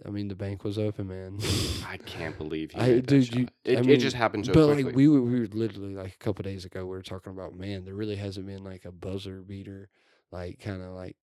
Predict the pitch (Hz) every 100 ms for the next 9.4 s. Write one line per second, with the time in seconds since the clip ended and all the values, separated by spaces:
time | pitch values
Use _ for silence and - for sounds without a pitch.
0 | _ _ _ 110 101 104 95 98 98 92
1 | 85 90 82 - 113 104 92 - _ 107
2 | 104 95 95 95 90 - 98 98 92 87
3 | 92 92 92 92 98 104 90 95 92 -
4 | 92 92 _ - _ 117 113 107 104 98
5 | 95 92 95 95 98 98 95 98 101 -
6 | 101 95 98 - 92 95 95 - - 123
7 | 123 107 98 87 104 - 139 139 143 -
8 | 101 82 - - - 98 87 - 139 139
9 | 120 107 90 82